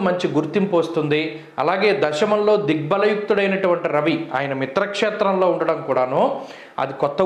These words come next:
ఉద్యోగాల్ని సూచిస్తూ ఉన్నది. పెద్ద పెద్ద సంస్థలతోటి, వాళ్ళతోటి మీరు కలిసి పనిచేసేటువంటి పరిస్థితుల్ని, లేదా పెద్ద పెద్ద సమాజంలో వ్యక్తులతోటి, సంస్థలతోటి, యాజమాన్యాలతోటి కలిసి పనిచేసేటువంటి పరిస్థితిని సూచిస్తూ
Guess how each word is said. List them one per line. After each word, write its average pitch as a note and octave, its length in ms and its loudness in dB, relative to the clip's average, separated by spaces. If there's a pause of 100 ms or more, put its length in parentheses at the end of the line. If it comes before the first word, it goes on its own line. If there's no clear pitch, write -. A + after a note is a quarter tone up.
ఉద్యోగాల్ని F#3+ 580 2
సూచిస్తూ F3 480 -2
ఉన్నది. D#3 260 0 (360)
పెద్ద C#3+ 140 -2 (100)
పెద్ద G3+ 160 2 (100)
సంస్థలతోటి, F3+ 760 0 (420)
వాళ్ళతోటి F#3 540 2 (840)
మీరు D3+ 180 0 (120)
కలిసి F#3+ 340 0
పనిచేసేటువంటి G3+ 800 2 (120)
పరిస్థితుల్ని, D#3 640 0 (580)
లేదా E3 160 0 (100)
పెద్ద D3+ 160 0 (100)
పెద్ద G#3 140 0 (120)
సమాజంలో F#3+ 440 2 (120)
వ్యక్తులతోటి, F3+ 680 0 (360)
సంస్థలతోటి, E3 720 0 (180)
యాజమాన్యాలతోటి F3+ 960 2 (120)
కలిసి F#3 320 -2
పనిచేసేటువంటి F3+ 800 0
పరిస్థితిని C#3+ 540 -4
సూచిస్తూ C#3+ 360 -6